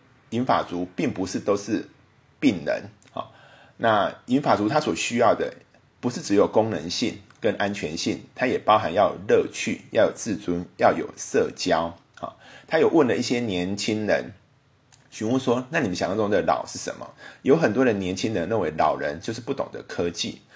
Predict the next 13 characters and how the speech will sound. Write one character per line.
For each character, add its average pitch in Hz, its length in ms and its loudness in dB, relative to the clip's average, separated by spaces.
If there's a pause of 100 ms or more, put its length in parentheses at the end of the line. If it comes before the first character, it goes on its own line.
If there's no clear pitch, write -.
(180)
老 90 200 8
人 92 180 0
就 147 80 -4
是 139 120 -6
懒 90 180 2
得 73 80 -6
再 104 140 -2
去 117 100 -4
学 87 240 -4
习 82 220 -6
新 104 280 -6
东 95 240 -4
西， 90 380 -4